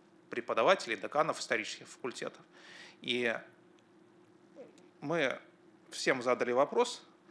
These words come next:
а отделений Российского исторического общества по стране сегодня пятьдесят шесть. И мы им задали вопрос, кто хотел бы работать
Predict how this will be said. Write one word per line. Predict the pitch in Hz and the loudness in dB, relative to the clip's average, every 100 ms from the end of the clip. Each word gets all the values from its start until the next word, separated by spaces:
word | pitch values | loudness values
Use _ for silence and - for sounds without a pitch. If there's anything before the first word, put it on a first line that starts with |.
| - - | -20 -10
а | - | -2
отделений | 127 135 - 151 | 0 2 0 0
Российского | 143 - 147 - | -2 -4 -6 -4
исторического | 131 - 131 - - | -4 -4 -6 -6 -4
общества | 214 - - - | -4 -4 -10 -12
по | - | -10
стране | - 123 139 196 190 - - - - | 0 2 2 -2 -6 -18 -20 -20 -18
сегодня | - 147 156 | -2 0 0
пятьдесят | - 117 143 - | -4 0 0 0
шесть. | 143 - - - - _ _ - - - - | -4 -8 -14 -20 -20 _ _ -20 -20 -20 -18
И | - | -8
мы | 180 | -6
им | 180 | 0
задали | 156 156 151 | 2 2 2
вопрос, | 135 143 226 226 | 0 2 0 0
кто | - 185 | -2 -2
хотел | 190 151 - 180 | 2 2 2 0
бы | 120 | 2
работать | 120 131 185 - - | 2 2 -4 -6 -10